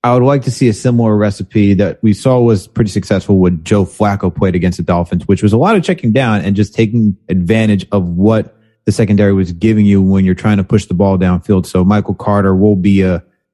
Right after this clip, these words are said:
will have to be a big proponent, as well as Tevin Coleman. And you're gonna need our front seven to, to really stop that. Fr-, <laughs> you're gonna need our line to stop that Do-,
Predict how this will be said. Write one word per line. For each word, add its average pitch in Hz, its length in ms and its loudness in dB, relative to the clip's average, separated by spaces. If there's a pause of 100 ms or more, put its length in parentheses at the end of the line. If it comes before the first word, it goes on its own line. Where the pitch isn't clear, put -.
will 90 80 -2
have 104 200 0
to 107 60 -6
be 101 80 2
a 95 60 2
big 92 160 -2
proponent, 98 480 0 (320)
as 107 160 0
well 104 160 2
as 92 100 -4
Tevin 95 300 0
Coleman. 98 560 0 (560)
And 107 100 0
you're 104 140 4
gonna 113 100 2
need 113 120 4
our 107 100 2
front 107 380 -4
seven 104 360 -2
to, 92 440 -2
to 101 160 -4
really 104 260 2
stop 101 320 -4
that. 92 240 -2
Fr-, - 80 -8 (300)
<laughs> - 240 -10 (240)
you're 120 160 2
gonna - 20 2
need 127 160 4
our 113 240 -2
line 110 280 0
to 92 60 -8
stop 101 280 -2
that 92 260 -4
Do-, 95 140 -2